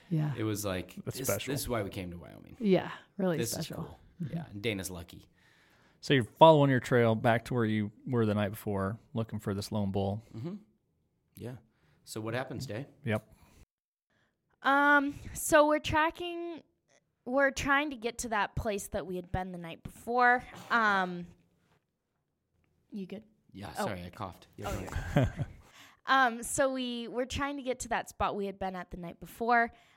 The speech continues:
Speaker 4: Um, and again, the hike was pretty brutal because of the snow. So we were trying to make as, um, kinda good time, um, and kinda pushing it a little bit more than we had the day before,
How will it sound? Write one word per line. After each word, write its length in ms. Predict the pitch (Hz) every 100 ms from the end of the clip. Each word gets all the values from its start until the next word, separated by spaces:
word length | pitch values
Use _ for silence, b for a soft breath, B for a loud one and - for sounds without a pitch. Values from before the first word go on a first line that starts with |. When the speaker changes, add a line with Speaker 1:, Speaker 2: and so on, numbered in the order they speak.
| b _
Speaker 4:
Um, 560 | 220 208 190 180 175 175 - _ _ - _
and 720 | 220 208 196 196 190 190 190 - -
again, 420 | 233 208 180 180
the 60 |
hike 340 | 180 - 185 -
was 460 | 180 - - - _ _ -
pretty 220 | - 302
brutal 440 | - 165 156 151 - _
because 280 | 185 185 190
of 60 | -
the 40 |
snow. 380 | - - 143 98
So 420 | - - 202 185 b b b
we 100 | 233
were 80 | 240
trying 280 | - 285 277
to 60 |
make 280 | 208 190 185
as, 400 | 175 175 - - -
um, 460 | 185 170 160 156 190 _
kinda 300 | - 277 269
good 240 | 254 262 214
time, 540 | - 254 254 254 262 b b b b _
um, 320 | - 220 190 185
and 80 | 185
kinda 200 | 214 185
pushing 320 | - 202 - 196
it 160 | 180
a 60 | -
little 200 | 180 180
bit 160 | 180 170
more 200 | 180 180
than 140 | 175
we 100 | 170
had 220 | 170 190
the 40 | 175
day 200 | 180 175
before, 500 | 175 - 185 180